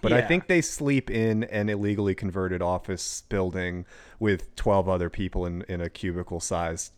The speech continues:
Speaker 1: uh, mat.
Speaker 2: Mac, if they can make this house a home, <laughs> if
Speaker 1: And then they hit the streets and they collect the bottles,
Speaker 2: Yeah.
Speaker 1: but they're not
Speaker 2: They're not
Speaker 1: technically
Speaker 2: homeless.
Speaker 1: homeless.
Speaker 2: They've got a roof over their head.
Speaker 1: Yeah, they're not, like, on the streets.
Speaker 2: No.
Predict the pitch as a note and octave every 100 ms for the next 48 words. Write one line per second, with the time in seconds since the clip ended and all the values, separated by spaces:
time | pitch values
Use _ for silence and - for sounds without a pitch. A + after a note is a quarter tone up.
0 | - - F#2 E2 E2 E2+ F2 _ G2 F2
1 | E2+ D#2+ - D#3 D3+ D3 C#3+ C#3+ D#3 F3+
2 | E3+ C#3+ C3 - A#2 B2 A2 - G2+ G#2
3 | G2+ G2+ G2 - - - - - - C#3+
4 | - E3 D#3 - - B2 B2+ C3+ D3 D#3+
5 | C#3 C3 A#2 A2+ - - G#2+ G#2 G2 -
6 | - G#2+ G2 F#2+ F#2 F2 - F#2+ F2+ -
7 | E2+ E2+ E2+ D#2+ B2+ G#2 A#2+ A#2 B2+ B2
8 | - A#2 G#2 G#2+ G#2+ C3 G#3 A2+ G#2+ -
9 | - - - - C3 D#3+ C3 A2 D3+ F#3+
10 | A2+ G2 D2+ - - - - _ _ _
11 | _ _ _ _ _ _ _ _ _ _
12 | _ _ - F#2+ F#2 G2+ G#2 G2 F#2 F#2
13 | F#2 F2+ E2+ - - F2+ E2+ E2 B2 A2
14 | D#2+ C2+